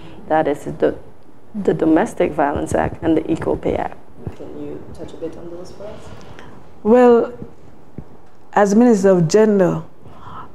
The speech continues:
Speaker 2: um, basically, when I think about it now, I really wanted to do two things. I wanted to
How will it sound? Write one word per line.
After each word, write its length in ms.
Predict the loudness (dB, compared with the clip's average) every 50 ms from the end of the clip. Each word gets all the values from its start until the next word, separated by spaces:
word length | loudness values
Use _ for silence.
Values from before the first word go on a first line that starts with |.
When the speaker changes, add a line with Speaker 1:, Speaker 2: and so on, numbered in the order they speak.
| -14 -4 0
Speaker 2:
um, 520 | 2 4 6 6 6 4 4 6 6 4
basically, 840 | 4 6 6 6 6 4 2 2 4 6 8 8 8 6 6 4 0
when 140 | 0 2 4
I 100 | 4 4
think 200 | 4 4 4 6
about 260 | 6 6 6 4 4
it 80 | 4
now, 160 | 4 4 4 4
I 40 |
really 300 | 6 6 8 8 8 8
wanted 380 | 6 6 6 6 4 2 2 0
to 120 | -2 0
do 120 | 2 2 2
two 240 | 2 2 2 2 2
things. 680 | 2 -2 -4 -4 -6 -8 -10 -10 -12 -12 -12 -12 -12 -14 -16 -16 -16 -16 -16 -16 -14 -12 -12 -12 -12 -12 -12 -4 0
I 60 | 2
wanted 640 | 4 6 6 6 6 6 6 6 4 4 4 0 -8 -10
to 340 | -2 2 4 4 4 4